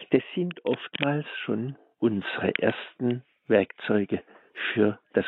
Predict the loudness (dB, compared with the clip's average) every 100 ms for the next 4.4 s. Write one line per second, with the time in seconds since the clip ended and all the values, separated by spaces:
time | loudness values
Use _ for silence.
0 | -2 0 2 0 0 0 -2 0 2 4
1 | 4 2 -6 -20 -20 -2 0 0 -4 -2
2 | 0 0 0 -4 -6 -12 -4 -2 -2 -4
3 | -4 -4 -4 -4 _ -20 -14 -10 -10 -12
4 | 2 4 4